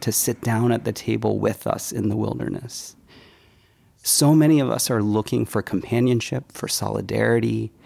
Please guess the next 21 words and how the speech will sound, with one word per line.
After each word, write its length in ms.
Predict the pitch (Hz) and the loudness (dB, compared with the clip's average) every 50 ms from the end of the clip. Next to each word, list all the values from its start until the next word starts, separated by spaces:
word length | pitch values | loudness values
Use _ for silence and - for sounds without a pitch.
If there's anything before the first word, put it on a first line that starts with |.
| - - - - - _ _ _ _ _ _ _ _ _ _ _ _ _ _ _ _ _ _ _ | -20 -20 -20 -20 -20 _ _ _ _ _ _ _ _ _ _ _ _ _ _ _ _ _ _ _
And 180 | - 123 127 123 - - - | 0 0 2 2 0 -2 0
our 340 | - 110 117 127 139 147 143 | 2 4 4 4 4 2 0
thinking 600 | 131 - - - 127 131 - - 131 123 117 113 | -2 -4 -4 -4 -4 -4 -2 -2 -2 0 0 -2
is 240 | - - 110 107 110 | -2 -2 -4 -2 -2
sometimes 460 | - - 139 147 139 - 175 170 156 | -2 0 0 0 0 2 0 2 2
you 80 | 165 170 | 2 2
need 160 | 160 160 160 160 | 2 2 2 0
a 40 | |
little 260 | 151 143 143 139 139 120 | 0 0 0 -2 -2 -4
break 480 | 110 - 113 113 113 127 143 - - | -4 -4 -4 -2 -2 -2 -4 -4 -8
from 320 | - - - 113 107 104 101 | -16 -8 -4 -2 0 0 0
the 80 | 110 | 2
routine, 720 | 104 110 107 107 - - - 127 113 113 110 113 107 107 | 2 0 0 0 -2 -2 0 0 0 2 0 0 -2 -4
from 520 | 104 - - - 117 110 110 107 110 104 104 | -4 -8 -8 -6 -4 -2 0 0 0 0 -2
the 100 | 107 104 | -2 -4
church 460 | - - - 120 117 117 - - - | -4 -4 -2 0 -2 0 -2 -6 -4
where 200 | 110 104 104 107 | -2 0 0 0
you 200 | 104 104 104 101 | 0 0 0 -2
feel 520 | - - - - 110 107 107 107 107 - - | -2 -6 -4 -2 0 0 0 0 -2 -2 -2
unseen 760 | 113 104 104 107 - - - - 110 107 110 110 110 107 104 | 0 0 0 0 0 -2 -2 0 0 2 2 2 0 0 -2
and 320 | 104 - 110 107 - - | -2 -4 -4 -6 -6 -8